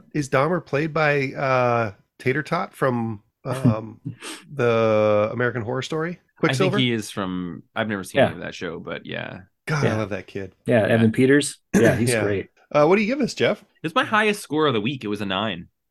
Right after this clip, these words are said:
Speaker 3: And
Speaker 1: Wow.
Speaker 3: again, real small week of books. I read five books and I had to dig to find them. But this was my, this was my cream of the crop.
Speaker 1: My highest score of the week also at an eight and a half.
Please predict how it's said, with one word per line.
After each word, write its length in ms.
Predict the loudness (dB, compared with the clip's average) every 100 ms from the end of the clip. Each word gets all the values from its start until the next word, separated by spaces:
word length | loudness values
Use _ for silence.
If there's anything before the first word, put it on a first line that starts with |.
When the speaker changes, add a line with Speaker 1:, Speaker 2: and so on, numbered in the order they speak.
| _ -8
Speaker 3:
And 80 | -4
Speaker 1:
Wow. 60 | 0
Speaker 3:
again, 280 | 2 0 -4
real 340 | -4 -2 -2
small 480 | -2 -2 0 0 0
week 180 | -2 -6
of 80 | -4
books. 300 | -4 -4 -8
I 60 |
read 260 | -8 -8 -10 _
five 380 | -4 -2 -4 -6
books 300 | -8 -8 -10
and 60 |
I 40 | -10
had 80 |
to 60 | -10
dig 260 | -8 -8 -8
to 80 |
find 260 | -10 -6 -6
them. 120 | -6
But 160 | -10 -8
this 140 | -8
was 120 | -6 -4
my, 380 | -2 -2 -2 -6
this 80 |
was 140 | -10 -6
my 100 | -6
cream 180 | -4 -8
of 60 |
the 60 | -6
crop. 320 | -2 -2 -4 _ _ _
Speaker 1:
My 180 | 0 2
highest 240 | 2 -2
score 160 | 0 2
of 80 | 2
the 60 |
week 200 | 0 0
also 360 | 0 0 0 0
at 80 | 0
an 80 | 0
eight 80 | -2
and 60 | -2
a 40 |
half. 380 | -2 -4 -8 -20